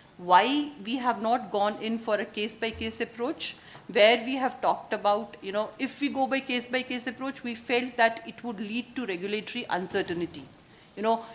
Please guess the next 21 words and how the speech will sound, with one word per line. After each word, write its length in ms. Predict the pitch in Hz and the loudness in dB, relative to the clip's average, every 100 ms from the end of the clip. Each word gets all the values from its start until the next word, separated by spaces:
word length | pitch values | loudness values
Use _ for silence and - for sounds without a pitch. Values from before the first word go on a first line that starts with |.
| - | -6
you 180 | 208 247 | 0 2
may 200 | 262 285 | 4 2
have 380 | 254 269 214 | 2 -2 -2
launched 340 | 208 214 262 - | -2 -2 -2 -4
a 60 | |
product 400 | 240 214 214 220 | -4 0 2 2
and 120 | 240 226 | -2 -2
then 100 | 220 | -2
you 100 | 226 | -2
may 160 | 220 | -2
wait 320 | 196 214 220 | 0 0 0
whether, 280 | 202 190 214 214 - - | -2 2 0 0 -12 -4
you 100 | 185 | 0
know, 200 | 208 208 - | 4 2 2
whether 220 | 196 214 | 2 2
this 200 | 208 208 | 2 -2
will 120 | 220 | -4
go 200 | 190 202 | 2 4
through 220 | 202 - 202 | 2 2 0
or 80 | |
not. 320 | 180 175 208 | 2 2 0